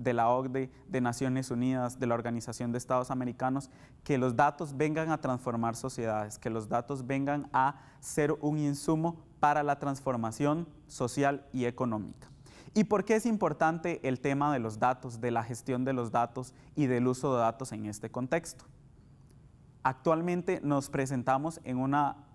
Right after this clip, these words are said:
crisis que es generada por el tema de la pandemia del covid diecinueve que nos ha enfrentado o que nos ha traído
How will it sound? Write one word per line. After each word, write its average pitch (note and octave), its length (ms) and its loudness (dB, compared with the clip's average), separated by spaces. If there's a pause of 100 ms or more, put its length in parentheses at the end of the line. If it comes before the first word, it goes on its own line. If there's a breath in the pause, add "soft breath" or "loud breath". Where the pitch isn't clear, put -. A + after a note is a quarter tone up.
(720)
crisis D#3+ 440 -2 (160)
que B2+ 420 -2
es C#3 200 0
generada C3 500 0
por A#2 160 -6
el A2 100 -6
tema C#3 320 -2
de C#3 100 0
la B2+ 160 -4
pandemia C3+ 440 -2 (320 loud breath)
del C#3 220 0
covid C#3+ 260 0
diecinueve C#3 540 -2
que C3 120 -8
nos A2+ 200 -6
ha C3 80 0
enfrentado C3 560 0
o - 160 -6
que A2+ 100 -8
nos G#2+ 200 -6
ha B2+ 120 -2
traído C#3+ 400 0